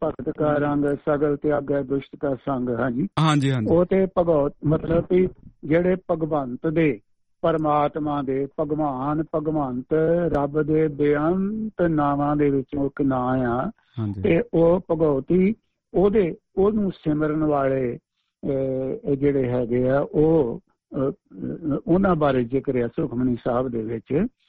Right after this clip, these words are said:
Speaker 2: ਹਾਂਜੀ।
Speaker 1: ਤੇ ਉਹ ਇਸ ਲਈ ਇੱਥੇ ਵੀ ਜੋ ਸਾਡਾ ਅਰਥ ਆ, ਉਹੀ ਹੈ, ਵ-, ਵ-, ਵਿਦਵਾਨ ਵਾਲ ਦੀ ਖੱਲ ਲਾਉਣ ਵਾਂਗ ਬਹੁਤ ਆਪਣੀ, ਆਪਣੀ ਮਰਜ਼ੀ ਨਾਲ, ਜਿਵੇਂ ਗਿਆਨ ਦੇ ਗਲ ਰੱਸਾ ਪਾਇਆ,
Speaker 2: ਜੀ।
Speaker 1: ਹਰ ਕੋਈ ਆਪਣੇ ਵੱਲ ਖਿੱਚਦਾ ਹੈ।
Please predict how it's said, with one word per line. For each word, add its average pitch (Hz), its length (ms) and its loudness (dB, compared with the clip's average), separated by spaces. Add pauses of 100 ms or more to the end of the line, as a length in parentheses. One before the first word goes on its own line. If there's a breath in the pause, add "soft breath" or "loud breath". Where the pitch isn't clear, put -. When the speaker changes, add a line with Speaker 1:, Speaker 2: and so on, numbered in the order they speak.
(120)
Speaker 2:
ਹਾਂਜੀ। 117 160 -4
Speaker 1:
ਤੇ 208 80 2
ਉਹ 185 180 4
ਇਸ 185 280 4
ਲਈ 202 280 2
ਇੱਥੇ 196 420 2
ਵੀ 202 120 2
ਜੋ 175 160 2
ਸਾਡਾ 156 420 0 (180)
ਅਰਥ 143 280 -4
ਆ, 127 240 0 (500)
ਉਹੀ 180 360 4
ਹੈ, 180 100 2
ਵ-, 175 300 0
ਵ-, 190 500 0
ਵਿਦਵਾਨ 180 560 0
ਵਾਲ 170 420 0
ਦੀ 180 140 -2
ਖੱਲ 160 340 -2
ਲਾਉਣ 170 280 0
ਵਾਂਗ 160 200 -2
ਬਹੁਤ 175 420 -2
ਆਪਣੀ, 165 360 -4
ਆਪਣੀ 156 300 -4
ਮਰਜ਼ੀ 151 380 -4
ਨਾਲ, 156 240 2
ਜਿਵੇਂ 160 240 0
ਗਿਆਨ 151 380 0
ਦੇ 156 180 0
ਗਲ 156 180 0
ਰੱਸਾ 151 360 0
ਪਾਇਆ, 139 440 0 (280)
Speaker 2:
ਜੀ। 110 160 0
Speaker 1:
ਹਰ 160 160 4
ਕੋਈ 175 220 0
ਆਪਣੇ 160 360 0
ਵੱਲ 156 240 0
ਖਿੱਚਦਾ 151 420 -2
ਹੈ। 107 60 -4